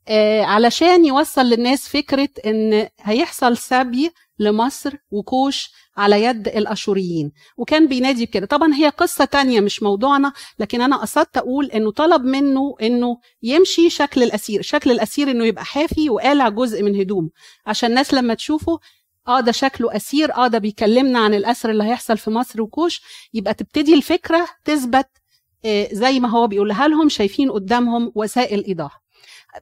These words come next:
نفس الفكرة حزقيال النبي، ربنا طلب منه إنه يحلق، آه، آه، شعره وشعر دقنه، وده، آه، يعني رمز لانفصال الناس عن ربنا بسبب كثرة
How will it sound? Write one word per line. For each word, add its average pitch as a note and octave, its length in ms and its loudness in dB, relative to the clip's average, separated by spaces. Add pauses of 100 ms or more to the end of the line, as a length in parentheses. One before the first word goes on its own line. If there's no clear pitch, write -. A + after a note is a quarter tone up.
(220)
نفس E4 300 -2
الفكرة C#4 560 2
حزقيال B3+ 580 2
النبي، A#3+ 440 2 (140)
ربنا A3 280 0
طلب A#3+ 300 0
منه A#3 320 -2
إنه G#3 180 0
يحلق، A#3+ 360 0 (560)
آه، F#3 300 -4 (380)
آه، G3 160 -4
شعره C4+ 560 0 (320)
وشعر G3 760 0
دقنه، C4 440 0
وده، A#3 600 0
آه، G#3 220 -2
يعني G#3 460 0
رمز B3+ 420 2
لانفصال G#3 1000 0
الناس G#3 540 0
عن G3+ 140 2
ربنا A3 540 -2
بسبب G#3 340 -4 (320)
كثرة G3 380 -2